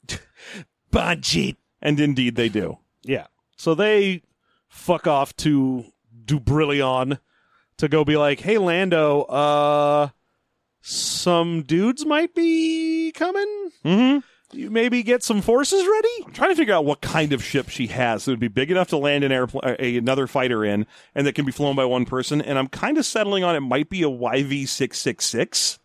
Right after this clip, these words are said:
Speaker 2: Mm.
Speaker 1: Except that they've described it as being, oh, feminine and sleek and shit instead of that, which looks like a, you know, kinda like a flying shoebox.
Speaker 2: Yeah.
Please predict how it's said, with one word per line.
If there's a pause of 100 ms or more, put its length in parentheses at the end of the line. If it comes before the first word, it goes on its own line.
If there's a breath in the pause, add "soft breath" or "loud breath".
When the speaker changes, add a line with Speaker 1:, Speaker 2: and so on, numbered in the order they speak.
(340)
Speaker 2:
Mm.
Speaker 1:
Except
that
they've
described
it
as
being,
oh,
feminine
and
sleek
and
shit
instead
of
that,
which
looks
like
a, (440)
you
know,
kinda
like
a
flying
shoebox.
Speaker 2:
Yeah.